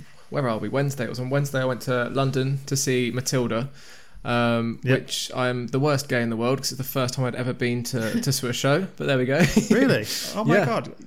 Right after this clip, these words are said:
Speaker 1: First time ever, yeah.
Speaker 2: London is
Speaker 1: Absolutely.
Speaker 2: literally down, there's, there's so many things you can go, yeah, you need to do that weekly. There's, I
Speaker 1: I
Speaker 2: can
Speaker 1: know,
Speaker 2: make so
Speaker 1: honestly,
Speaker 2: many recommendations
Speaker 1: it was
Speaker 2: for
Speaker 1: the,
Speaker 2: you.
Speaker 1: it was the most exciting thing I've ever done. Honestly, I loved it. Um,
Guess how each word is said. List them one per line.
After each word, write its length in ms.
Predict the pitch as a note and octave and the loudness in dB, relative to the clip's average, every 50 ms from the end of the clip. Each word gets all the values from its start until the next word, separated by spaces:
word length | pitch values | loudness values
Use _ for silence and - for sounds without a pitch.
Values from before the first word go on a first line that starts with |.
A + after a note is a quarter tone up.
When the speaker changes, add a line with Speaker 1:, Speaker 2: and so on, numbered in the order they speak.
| - - | -20 -20
Speaker 1:
First 420 | - - - D#3+ D#3+ E3+ E3 E3 | -12 -4 0 2 4 4 4 2
time 200 | - E3+ D#3+ D3+ | 0 0 2 2
ever, 280 | D3 C3+ A#2+ A2+ G#2 - - C3+ | 2 2 2 0 -2 -4 -4 -2
yeah. 300 | C3 C3 A#2+ A2 - - - - - - - | 0 2 2 0 -2 -6 -14 -16 -12 -6 -2
Speaker 2:
London 320 | D#3+ F#3+ A3 A3 G#3+ F#3 | 0 2 2 2 2 2
is 100 | F3 E3 | 2 4
Speaker 1:
Absolutely. 300 | D3+ F#3 F3 - - F#3+ | 4 4 2 2 0 0
Speaker 2:
literally 0 | D#3+ E3 E3 D#3+ - | 0 0 0 -2 -6
down, 80 | - - | -6 -6
there's, 140 | E3+ D3+ - | -4 -2 0
there's 180 | F#3 F3 - | 0 0 2
so 180 | - - G3 G3 | 0 0 0 0
many 200 | F#3+ G3 F#3+ F#3 | -2 0 0 0
things 280 | F#3 - G3 G3 F3 F3+ | 0 0 0 0 0 0
you 60 | D3 | 0
can 120 | - D3 | -2 -2
go, 80 | - - - - C3 - - - - - | -6 -8 -12 -14 -14 -14 -14 -14 -6 -2
yeah, 140 | C#3+ A#2+ A2+ | 0 0 2
you 100 | B2 B2+ | 2 2
need 100 | C#3 D3 | 2 0
to 60 | D3 | 0
do 60 | - C3 | 0 -2
that 120 | A#2+ G#2+ | -2 0
weekly. 240 | A2 A2 A2+ - A2+ | 0 0 0 0 0
There's, 240 | G#2 A2 G#2+ - - - - - - | 0 0 0 -2 -4 -8 -14 -2 2
I 60 | F#3 | 4
Speaker 1:
I 20 | F#3 | 6
Speaker 2:
can 80 | F#3 F#3+ | 6 8
Speaker 1:
know, 100 | F#3+ F#3+ | 6 6
Speaker 2:
make 80 | F3+ - | 6 6
so 60 | D#3 | 6
Speaker 1:
honestly, 220 | D#3+ E3 - A#2+ A#2 | 6 6 4 4 4
Speaker 2:
many 100 | - A#2+ | 4 4
recommendations 460 | A#2+ A#2 A#2+ A#2+ A#2+ A#2 A#2 A#2 A2+ - | 2 2 0 0 2 2 4 4 4 4
Speaker 1:
it 20 | - | 6
was 100 | F3 E3 | 6 4
Speaker 2:
for 60 | C3+ A#2 | 4 4
Speaker 1:
the, 60 | A2 | 4
Speaker 2:
you. 60 | A2+ | 2
Speaker 1:
it 80 | G#2+ D#3+ | 2 0
was 100 | D#3 D3+ | 0 0
the 80 | D3+ E3 | 2 2
most 320 | E3 D#3 D3 D3 - - | 4 4 2 0 -2 -4
exciting 560 | D#3 D3 - - D3 C#3+ - C#3 C#3+ C3+ A#2+ | -2 0 2 4 4 4 4 4 2 2 2
thing 380 | - - - - D3+ C3+ B2+ B2 | -2 -6 -2 2 2 4 4 2
I've 100 | A#2+ A#2+ | 2 0
ever 140 | A2+ A#2+ A2+ | 0 0 2
done. 260 | - B2+ B2+ A#2+ A#2+ | 2 2 2 2 2
Honestly, 300 | B2 C3 B2 A#2+ B2 A#2+ | 0 0 0 2 2 2
I 40 | A#2+ | 2
loved 260 | A#2+ B2 A#2+ - A2+ | 2 0 0 0 -2
it. 200 | A2 - - - | -4 -2 -2 0
Um, 500 | B2 A#2+ A#2+ A#2+ A#2+ A#2+ A#2+ A#2 A#2 | 2 2 2 2 2 2 0 -2 -4